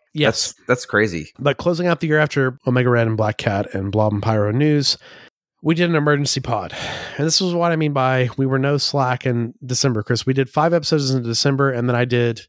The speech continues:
Speaker 1: two to four guest episodes in December. So roughly, if you include my guest episodes on other podcasts, we had, like,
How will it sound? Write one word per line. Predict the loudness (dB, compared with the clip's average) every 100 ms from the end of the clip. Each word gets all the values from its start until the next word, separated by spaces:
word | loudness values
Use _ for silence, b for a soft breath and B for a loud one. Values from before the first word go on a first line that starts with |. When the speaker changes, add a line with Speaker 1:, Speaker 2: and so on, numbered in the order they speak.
| _
Speaker 1:
two | 0 2
to | 2
four | 0 0 0
guest | 2 2 2
episodes | 2 0 0
in | 0
December. | 0 2 2 0
So | 2 2 2 0 _ -4
roughly, | 0 0 0 0 0
if | 2
you | 0
include | -2 -6 -2 0 0
my | 0 2
guest | 2 0
episodes | 0 -2 0 2 2
on | 2
other | 0 0
podcasts, | 0 0 -2 -4 -4 -4
we | -4
had, | -2 0 0 0
like, | 0 0 -2 -10